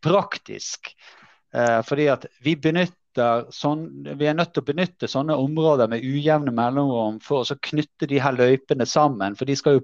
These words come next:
passe i forhold til sjekkpunkt og avstand mellom sjekkpunktene, og i, i forhold til den totale distansen. Så, eh, så, eh, da må vi, eh, ty til sånne her, eh, no man's land, men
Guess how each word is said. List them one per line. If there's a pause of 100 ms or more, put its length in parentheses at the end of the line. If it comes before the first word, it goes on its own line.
passe
i
forhold
til
sjekkpunkt
og (160)
avstand
mellom
sjekkpunktene, (600)
og
i,
i
forhold
til
den
totale
distansen. (880)
Så, (760)
eh, (100)
så, (400)
eh,
da
må
vi, (100)
eh,
ty (100)
til
sånne
her,
eh,
no
man's
land,
men